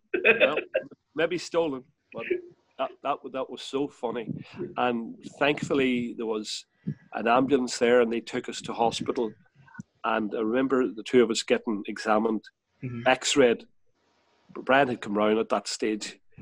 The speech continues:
Speaker 1: but we had to have a head x-rays. And as, uh, someone said at the time, "Boys, it's, it's not the head that we need to examine." He says, "Your brains is a long way from your head, the way you were driving <laughs> this rally."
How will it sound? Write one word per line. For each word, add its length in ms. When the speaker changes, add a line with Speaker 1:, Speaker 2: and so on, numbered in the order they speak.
Speaker 1:
but 120
we 80
had 140
to 80
have 160
a 100
head 240
x-rays. 520
And 160
as, 300
uh, 220
someone 340
said 260
at 120
the 80
time, 520
"Boys, 480
it's, 240
it's 220
not 220
the 60
head 260
that 140
we 60
need 160
to 80
examine." 400
He 40
says, 320
"Your 320
brains 320
is 120
a 40
long 180
way 140
from 180
your 120
head, 280
the 60
way 120
you 300
were 160
driving 460
<laughs> 40
this 300
rally." 300